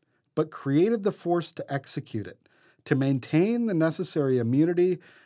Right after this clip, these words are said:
in one supreme sphere, to reduce all political authority within defined limits, cease to be the aspiration of patient reasoners, and was made the perpetual charge and care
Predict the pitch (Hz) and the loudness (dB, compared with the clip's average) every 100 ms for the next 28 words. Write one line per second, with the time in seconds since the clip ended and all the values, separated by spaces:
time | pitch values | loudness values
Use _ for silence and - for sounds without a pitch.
0 | - 127 120 143 185 - 190 185 180 175 | -6 -4 0 2 0 -2 -4 0 0 0
1 | - - 160 165 170 175 - - _ - | -6 0 2 2 2 -2 -10 -20 _ -4
2 | 131 131 135 - - 139 175 - 156 156 | 0 2 0 -2 -2 2 2 0 -2 0
3 | 151 135 131 147 139 131 123 131 120 117 | -2 -4 -2 0 2 0 -2 -4 -4 -4
4 | 123 120 117 113 151 208 - - - 226 | -4 -2 -2 -2 -2 -2 -4 -8 -4 -4
5 | 226 - 185 165 143 131 127 - 139 127 | -4 -6 0 2 2 2 0 -2 0 0
6 | 123 123 113 - - - - 113 139 127 | 0 -4 -6 -12 -20 -8 -6 -2 2 2
7 | 123 123 131 220 214 156 117 90 - - | 0 -2 0 2 2 2 2 -4 -12 -18
8 | - _ _ _ - _ _ _ _ - | -20 _ _ _ -20 _ _ _ _ -2
9 | 139 131 120 131 147 196 180 147 135 - | 0 2 0 4 6 6 4 -4 -4 0
10 | 156 185 - 196 190 - 165 170 170 - | 0 0 -2 -4 -2 2 4 4 2 -2
11 | 127 123 - 135 143 | -6 -4 -2 0 2